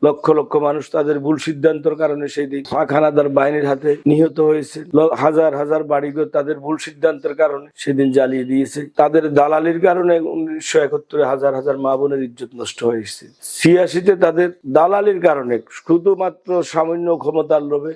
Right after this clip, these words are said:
স্বৈরাচারী এরশাদের ক্ষমতাকে দীর্ঘ, দীর্ঘায়িত করার জন্য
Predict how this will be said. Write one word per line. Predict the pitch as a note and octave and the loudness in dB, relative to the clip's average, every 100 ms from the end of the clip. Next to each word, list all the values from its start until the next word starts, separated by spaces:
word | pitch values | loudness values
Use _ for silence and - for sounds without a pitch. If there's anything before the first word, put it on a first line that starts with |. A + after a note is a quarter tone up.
| - | -12
স্বৈরাচারী | - E3 E3 D3+ D3+ D3+ | 0 2 4 2 -2 -2
এরশাদের | C#3+ - D#3 D3+ D3+ | -4 -2 -2 0 0
ক্ষমতাকে | C3 C3+ D#3 C#3+ D3+ C#3 E3+ G#3 _ _ _ - | -2 -6 -4 -2 -2 -2 -8 -10 _ _ _ -6
দীর্ঘ, | C3+ E3+ F3 G3 F#3+ F3+ D3 | 2 2 2 0 0 -2 -4
দীর্ঘায়িত | E3+ E3+ F#3+ E3+ F3 | -4 -2 0 0 -2
করার | D#3 E3 D#3 C#3 | -6 -4 -4 -6
জন্য | D3+ D3+ D#3+ | -12 -10 -12